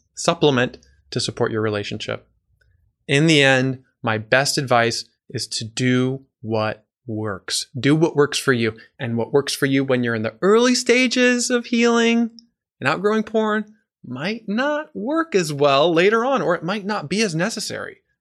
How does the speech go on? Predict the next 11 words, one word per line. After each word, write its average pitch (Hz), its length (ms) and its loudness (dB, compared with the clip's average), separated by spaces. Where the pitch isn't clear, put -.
If 156 180 0
you 160 140 0
do 185 380 2
have 143 380 2
Covenant 123 360 -4
Eyes 107 380 -8
or 131 120 0
some 147 220 0
other 160 160 4
accountability 123 640 -2
software, - 720 -8